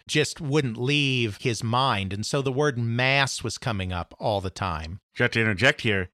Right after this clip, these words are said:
Speaker 2: I'm looking up some of the images of John Harris's Mass, and it evokes a lot of the imagery and sort of the mindset of Mass Effect.
Speaker 1: Uh-huh.
Speaker 2: You have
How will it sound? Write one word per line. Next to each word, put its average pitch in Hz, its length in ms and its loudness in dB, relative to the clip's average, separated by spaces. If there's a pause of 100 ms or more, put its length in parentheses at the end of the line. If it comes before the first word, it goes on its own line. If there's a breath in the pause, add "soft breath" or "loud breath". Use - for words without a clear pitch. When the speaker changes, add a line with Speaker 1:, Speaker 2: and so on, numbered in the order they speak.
Speaker 2:
I'm 110 140 0
looking 135 240 2
up 120 140 2
some 107 180 0
of 101 80 0
the 101 140 2
images 117 600 2
of 95 440 0 (100)
John 113 200 0
Harris's 98 460 -2
Mass, 87 520 -4 (120)
and 98 400 -4 (240)
it 160 240 0
evokes 123 880 0
a 110 80 0
lot 98 340 0
of 98 80 -2
the 107 220 -6 (100)
imagery 104 800 -2
and 92 180 -4
sort 98 220 -4
of 87 240 -6
the 90 480 -6 (100)
mindset 104 600 -2 (120)
of 101 360 0
Mass 107 340 -2
Effect. - 480 -8 (160)
Speaker 1:
Uh-huh. 131 380 2
Speaker 2:
You 107 220 -4
have 107 760 0